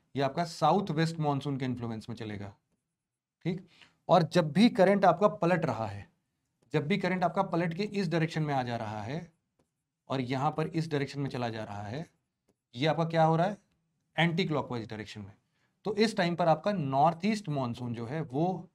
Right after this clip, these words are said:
हावी है, ठीक। इसी तरीके से कवर कर सकते हो। तो ये पूरा आपका जो करंट है वो आपका मोटा मोटा कवर हो चुका है,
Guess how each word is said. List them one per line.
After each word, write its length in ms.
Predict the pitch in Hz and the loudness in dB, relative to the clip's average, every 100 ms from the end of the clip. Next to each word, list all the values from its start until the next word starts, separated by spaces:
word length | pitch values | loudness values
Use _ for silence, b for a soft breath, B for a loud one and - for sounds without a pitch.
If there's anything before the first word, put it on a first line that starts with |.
| - | -4
हावी 200 | 120 117 | -2 -2
है, 160 | 104 - _ _ _ _ _ _ _ _ _ _ _ _ _ _ _ 175 | -8 -14 _ _ _ _ _ _ _ _ _ _ _ _ _ _ _ -4
ठीक। 220 | 208 - _ _ _ _ | -2 -6 _ _ _ _
इसी 160 | 156 156 | -2 0
तरीके 220 | 139 117 | -2 -2
से 100 | 127 | -6
कवर 160 | 120 113 | -8 -8
कर 120 | 113 | -10
सकते 260 | - 110 120 | -14 -14 -4
हो। 20 | |
तो 80 | 160 | 0
ये 220 | 151 208 | 4 4
पूरा 260 | 208 196 208 | 4 4 6
आपका 220 | 180 196 | 6 4
जो 120 | 190 214 | 0 2
करंट 380 | 160 165 175 | 2 2 0
है 180 | 151 190 - _ - | -2 -4 -6 _ -6
वो 80 | 139 | 2
आपका 200 | 151 180 | 4 4
मोटा 260 | 170 156 170 | 2 2 2
मोटा 200 | 160 185 | 2 0
कवर 280 | 160 143 160 156 | 2 2 2 2
हो 100 | 143 147 | 2 2
चुका 240 | - 101 | -2 -12
है, 160 | 92 | -20